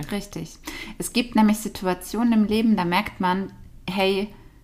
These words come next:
irgendwas ist jetzt gerade nicht so richtig gut, für mich fühlt sich das schwierig an oder wie auch immer. Und da sprechen wir dann davon, dass die eigenen Werte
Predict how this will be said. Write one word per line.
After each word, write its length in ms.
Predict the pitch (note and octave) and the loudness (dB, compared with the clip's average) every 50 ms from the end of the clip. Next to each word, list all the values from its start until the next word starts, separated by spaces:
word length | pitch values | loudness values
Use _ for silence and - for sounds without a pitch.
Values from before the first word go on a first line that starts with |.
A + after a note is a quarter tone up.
| - - - - | -20 -20 -12 0
irgendwas 560 | - G#3+ A#3 A#3+ A#3+ B3 G#3 G3+ G#3 G#3 - | 2 4 6 8 6 6 8 6 4 4 0
ist 160 | G#3 - - G3+ | -6 -6 -6 -8
jetzt 180 | F#3+ - - | -8 -8 -6
gerade 280 | - G3+ F#3+ F#3+ F#3+ G3 | 2 4 6 6 6 4
nicht 260 | G3 G3+ G#3+ - - | 2 2 0 0 -2
so 80 | G3+ G3 | -4 -2
richtig 380 | G#3 G3+ - - F#3 - - | -2 -4 -4 -4 -8 -8 -4
gut, 180 | G#3 F#3+ F3 - | -4 -4 -4 -2
für 100 | - F#3 | -4 -2
mich 180 | G3 G#3 - | -2 -2 -2
fühlt 260 | - - A3 G#3 G#3 - | -4 -2 0 0 0 0
sich 160 | G3+ G#3 - | -4 -4 -4
das 240 | - G3 G3 - - | -4 -6 -4 -4 -6
schwierig 500 | - - - G3+ G#3 G#3 G3+ F#3 - - | -8 -4 2 2 4 4 2 0 -2 0
an 160 | - E3+ F3 | 0 0 2
oder 200 | F3 F3 F3+ E3 | 2 0 2 2
wie 100 | F#3+ F#3+ | 4 4
auch 160 | F3+ F3+ - | 4 2 2
immer. 240 | - F3 F3 E3 D#3 - - - - - - | 0 0 2 0 0 -2 -6 -14 -14 -14 -6
Und 200 | - F#3+ - - | -4 -4 2 6
da 220 | G3 F#3+ G3+ G#3 G#3+ | 8 8 8 8 6
sprechen 460 | - - - A3 A3 A3 - G3+ F#3+ | 4 -2 -2 -2 0 2 2 2 2
wir 100 | G3+ G3 | 2 2
dann 220 | G3 G3 G3 F#3+ - - - - - - - - - - - - - | 2 2 2 0 -4 -10 -18 -18 -16 -16 -14 -14 -14 -16 -14 -2 4
davon, 400 | G#3 F#3+ G3 - G#3 G3 G3 G3 | 4 4 6 6 4 6 6 4
dass 200 | G3 G3 - - - - - | 2 0 -4 -14 -16 -6 -2
die 120 | G3 F#3 - | 0 4 4
eigenen 320 | F3+ F#3 F#3+ F#3+ F#3+ F3+ | 4 4 4 2 2 4
Werte 400 | E3 F3+ G3 G3+ - - F#3+ | 6 6 6 6 6 0 -2